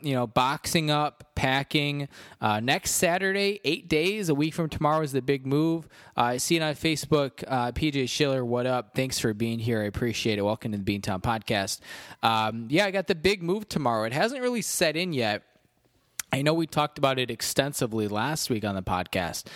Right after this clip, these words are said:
Um, I, it's just weird. Like, I, I don't feel rich enough to move down to Lincoln Park where I'm moving.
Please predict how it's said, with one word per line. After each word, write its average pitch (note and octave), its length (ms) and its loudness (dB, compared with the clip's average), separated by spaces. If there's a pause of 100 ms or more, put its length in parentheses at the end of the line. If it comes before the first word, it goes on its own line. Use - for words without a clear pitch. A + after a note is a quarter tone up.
(240)
Um, G#2 600 -2 (100)
I, D#3+ 220 4
it's E3+ 240 -2
just C4 120 -4
weird. F3+ 360 0
Like, B2+ 200 0
I, D#3+ 320 0
I C#3 140 2
don't E3+ 240 0
feel D#3 840 0 (440)
rich B2 460 0
enough D#3+ 640 -2 (480)
to - 160 2
move C#3+ 800 0 (140)
down C#3 720 0
to - 160 0
Lincoln C#3 340 -2
Park C3+ 400 0
where B2+ 140 0
I'm A#2 120 -2
moving. D3 520 -2